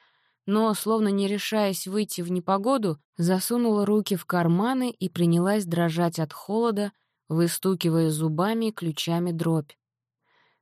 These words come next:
Тенгиз возвышался над ней, как телебашня, отчего психолог Маша выглядела совсем пушинкой, готовой оторваться от земли при первом дуновении ветра,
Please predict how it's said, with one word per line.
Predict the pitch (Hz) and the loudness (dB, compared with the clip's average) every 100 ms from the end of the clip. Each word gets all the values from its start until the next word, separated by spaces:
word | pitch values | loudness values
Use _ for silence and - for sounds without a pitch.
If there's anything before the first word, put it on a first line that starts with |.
| _ | _
Тенгиз | 170 170 170 196 269 262 - | 0 2 2 2 -2 -4 -8
возвышался | 165 175 165 170 - 208 226 220 | -4 -2 2 0 0 0 -2 -2
над | 190 180 165 | -2 -2 0
ней, | 175 180 | 0 0
как | 170 165 170 | 0 -2 -2
телебашня, | - 180 165 165 165 151 165 156 147 _ _ | -6 -4 0 2 2 0 -4 -4 -6 _ _
отчего | 160 151 - 165 | -10 -8 -4 -2
психолог | 165 - 165 170 160 151 | -2 -4 -4 0 0 0
Маша | 160 180 254 - 170 - _ _ - | 0 0 -2 -4 -8 -12 _ _ -8
выглядела | 185 262 247 233 208 202 | -2 -2 0 -2 -2 -2
совсем | 180 190 175 - 254 254 | -4 -6 -6 -6 -4 -2
пушинкой, | 220 214 - 233 226 208 165 143 _ | -2 -4 -4 -2 0 0 -2 -4 _
готовой | 147 165 156 185 185 165 | -2 0 0 0 0 0
оторваться | 160 156 160 165 165 - 160 | 0 0 2 2 0 -2 -4
от | 151 | -2
земли | 151 156 170 240 | 0 0 -2 -4
при | - 165 | -4 -4
первом | 147 - 220 240 226 208 | -4 -2 -2 0 0 2
дуновении | 175 170 165 170 175 170 165 | 2 2 2 2 2 2 0
ветра, | 160 165 160 151 | 0 -2 -2 -8